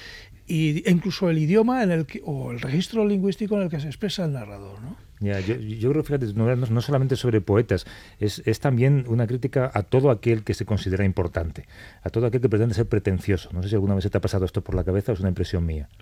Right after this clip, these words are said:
Speaker 1: Sí, pero, pf, ¿qué quiere decir? Tampoco estoy libre de debilidades, ¿no?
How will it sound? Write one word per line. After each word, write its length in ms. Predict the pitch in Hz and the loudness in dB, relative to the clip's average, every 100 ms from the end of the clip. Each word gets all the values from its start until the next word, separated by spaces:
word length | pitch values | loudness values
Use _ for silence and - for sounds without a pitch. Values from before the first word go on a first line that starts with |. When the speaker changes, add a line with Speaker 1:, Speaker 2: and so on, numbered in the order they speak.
| - - - - - - - - - | -20 -20 -20 -20 -20 -20 -20 -20 -20
Speaker 1:
Sí, 420 | - - 294 262 180 | -14 -4 0 2 2
pero, 720 | 185 180 180 180 185 180 175 185 | 2 4 4 4 4 2 -2 -4
pf, 220 | - - - | -8 -10 -8
¿qué 100 | 247 | -2
quiere 80 | 190 | 0
decir? 140 | 165 | 2
Tampoco 380 | 170 170 240 170 | 2 2 2 0
estoy 360 | - 156 151 147 | 0 0 2 2
libre 300 | 175 151 135 | 0 0 -2
de 240 | 123 127 | -4 -6
debilidades, 760 | 127 127 131 147 147 127 117 123 | -6 -6 -4 -2 -2 -2 -6 -10
¿no? 240 | 131 160 | -10 -10